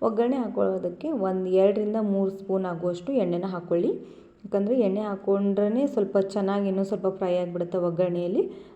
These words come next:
ಅದಕ್ಕೋಸ್ಕರ ಎರಡರಿಂದ ಮೂರು ಸ್ಪೂನ್ ಆಗುವಷ್ಟು ಎಣ್ಣೆ ಹಾಕ್ಕೊಂಡ್ಬಿಡಿ. ಸ್ವಲ್ಪ ಸಾಸಿವೆ, ಸಾಸಿವೆನೂ ಸ್ವಲ್ಪ ಚಿಟಪಟ ಅನ್ಬೇಕು. ಹಸಿ ವಾಸನೆ ಅಂದ್ರೆ ಚಟ್ ಚಟ್ ಅಂದ್ಮೇಲೆನೆ ಕರೆಕ್ಟ್ ಆಗಿ ಒಗ್ಗರಣೆ ರೆಡಿ ಆಗುತ್ತೆ. So ಜೀರಿಗೆನೂ ಕೂಡ ಅಷ್ಟೇ ಕಲರ್ ಚೇಂಜ್ ಆಗೋ ತನಕ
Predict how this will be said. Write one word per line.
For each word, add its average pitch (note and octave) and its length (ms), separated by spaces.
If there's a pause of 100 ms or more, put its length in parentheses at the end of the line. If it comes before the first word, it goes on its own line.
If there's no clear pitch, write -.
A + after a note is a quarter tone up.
ಅದಕ್ಕೋಸ್ಕರ G3 520 (220)
ಎರಡರಿಂದ F#3 300
ಮೂರು G#3+ 300
ಸ್ಪೂನ್ F#3 240
ಆಗುವಷ್ಟು E3 480
ಎಣ್ಣೆ F3+ 300
ಹಾಕ್ಕೊಂಡ್ಬಿಡಿ. F3 540 (1400)
ಸ್ವಲ್ಪ G3+ 260 (120)
ಸಾಸಿವೆ, F#3 400 (300)
ಸಾಸಿವೆನೂ G3 520
ಸ್ವಲ್ಪ F#3+ 260 (220)
ಚಿಟಪಟ F#3+ 380 (120)
ಅನ್ಬೇಕು. E3+ 380 (100)
ಹಸಿ G3 300
ವಾಸನೆ F#3 320
ಅಂದ್ರೆ F3+ 160 (100)
ಚಟ್ F#3 220
ಚಟ್ F#3+ 240
ಅಂದ್ಮೇಲೆನೆ F3+ 500 (420)
ಕರೆಕ್ಟ್ F#3+ 340
ಆಗಿ F#3 140 (120)
ಒಗ್ಗರಣೆ F#3 360
ರೆಡಿ E3+ 220
ಆಗುತ್ತೆ. E3 300 (460)
So - 60 (160)
ಜೀರಿಗೆನೂ G#3+ 400 (100)
ಕೂಡ F#3+ 180
ಅಷ್ಟೇ D4 240 (100)
ಕಲರ್ G3 300
ಚೇಂಜ್ F#3 300
ಆಗೋ F3 140 (120)
ತನಕ E3+ 220